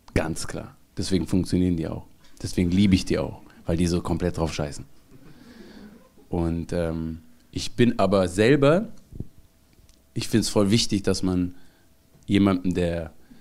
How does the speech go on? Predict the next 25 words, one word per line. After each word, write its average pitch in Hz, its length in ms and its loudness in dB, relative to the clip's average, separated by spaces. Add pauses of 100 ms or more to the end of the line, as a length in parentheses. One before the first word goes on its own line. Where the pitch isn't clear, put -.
(680)
woanders 82 340 -4
herkommt, 92 300 0
der 92 80 0
keinen 92 160 -2
Bock 101 180 -2
hat, 95 220 -2
irgendwie, 98 540 0
irgend, 101 380 -2 (160)
so 104 200 0
irgendwie 139 300 8
genannt 120 360 4
zu 98 140 -4
werden 95 240 2
oder 92 100 0
sonst 101 220 0
irgendwas, 90 320 -4
dass 90 180 -2
man 92 100 2
das 87 220 -2
respektiert, - 560 -6
ne? 85 80 -2
Aber 98 160 -4
manchmal 107 340 2
braucht 113 380 0
man 101 240 0